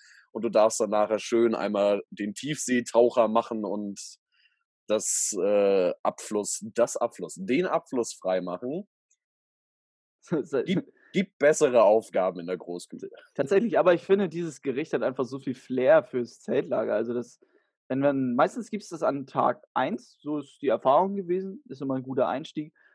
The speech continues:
Speaker 2: Und dann weiß man so wirklich, ja, jetzt bin ich angekommen, jetzt gibt's, äh, geil Nuha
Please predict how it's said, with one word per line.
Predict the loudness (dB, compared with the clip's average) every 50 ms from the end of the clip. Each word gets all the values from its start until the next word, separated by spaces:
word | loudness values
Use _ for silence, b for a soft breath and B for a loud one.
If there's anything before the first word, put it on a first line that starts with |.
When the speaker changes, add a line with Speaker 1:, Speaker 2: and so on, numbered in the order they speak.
| _ _
Speaker 2:
Und | -6 -2 -2
dann | 2 2
weiß | 2 0 0
man | -2 -6
so | -6 -4
wirklich, | -6 -8 -8 -8 -2 2
ja, | 4 4 4 4
jetzt | 2 0 -4
bin | -6 -4
ich | -2 -2
angekommen, | -2 -2 -2 -2 -2 -2 -4 -4
jetzt | -6 -8 -8
gibt's, | -12 -12 -12 -14 -14 -8
äh, | -4 -4 -2 -2
geil | 2 2 4 4 4 4 4 2 2 0 -2
Nuha | -8 -4 -2 -2 0 2 2 2 4 4 2 2 2